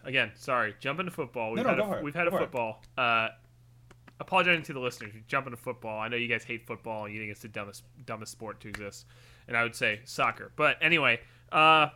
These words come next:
Speaker 1: <coughs> look, we had, there was a press conference after the first two games of the Saints this year where they had Alvin Kamara up, who, first of all, they made Alvin Kamara do the press conference shirtless, which was very funny.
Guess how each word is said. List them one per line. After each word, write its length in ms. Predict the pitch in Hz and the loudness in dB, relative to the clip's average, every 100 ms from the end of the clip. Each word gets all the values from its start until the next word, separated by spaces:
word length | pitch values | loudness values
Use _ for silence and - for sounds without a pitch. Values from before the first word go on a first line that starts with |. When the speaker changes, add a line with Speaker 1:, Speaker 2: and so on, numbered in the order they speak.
| - - - | -8 0 6
Speaker 1:
<coughs> 1120 | - 539 - - - 262 262 254 - - - | 8 6 4 -2 0 0 0 -2 -4 -6 0
look, 240 | 156 127 - - - - - | 4 4 4 -12 -20 -20 -10
we 220 | 127 170 | 0 4
had, 280 | 196 196 147 | 6 6 4
there 80 | 156 | 2
was 100 | 156 | 2
a 40 | |
press 320 | 120 - 175 | 0 4 4
conference 480 | - 160 139 - 120 - | 4 2 2 0 -2 2
after 300 | 131 - 135 | 2 2 -4
the 60 | |
first 300 | 123 135 127 | -4 -4 -4
two 120 | - 127 | -6 0
games 460 | 127 120 117 110 | 2 2 2 -6
of 220 | - 117 110 | -6 -6 -6
the 60 | |
Saints 360 | - 127 107 - | -4 -4 -4 -8
this 180 | 117 104 | -10 -10
year 180 | 87 - - - - | -12 -18 -20 -20 -4
where 100 | 131 | 0
they 60 | 123 | 2
had 140 | 127 | 2
Alvin 340 | 110 135 147 | 2 2 0
Kamara 420 | 147 139 131 127 104 | -4 0 2 2 0
up, 80 | - | -8
who, 140 | 147 | -12
first 300 | 147 302 - | -6 -6 -6
of 120 | 214 | -4
all, 100 | 139 | -4
they 120 | 123 | -2
made 180 | 123 247 | -2 -2
Alvin 340 | 131 180 226 160 | 2 2 2 -2
Kamara 420 | 139 123 185 139 | -4 2 4 4
do 80 | 131 | 0
the 60 | |
press 320 | - 131 135 | -4 -2 -2
conference 400 | - 151 - 117 | 0 -2 -2 -8
shirtless, 500 | - - 139 175 185 | -10 -6 -4 -2 -4
which 180 | 156 131 | -4 -8
was 120 | 123 | -10
very 360 | 113 127 156 120 | -2 4 4 4
funny. 380 | - 113 107 | -2 -4 -4